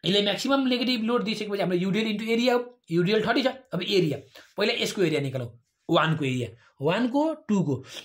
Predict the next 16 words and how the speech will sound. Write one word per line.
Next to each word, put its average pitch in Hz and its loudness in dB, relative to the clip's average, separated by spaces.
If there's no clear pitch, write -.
वानको 277 0
एरिया 285 4
निकाल्ने 254 0
फर्मुला 220 0
भनेको 170 -4
यो 175 2
त 170 -4
हाम्रो 160 -2
ट्रापेजोइड 262 2
हो। 269 6
ट्रापेजोइडको 240 -2
एरिया 226 2
भनेको 190 0
वान 202 2
बाई 247 2
टू, 349 4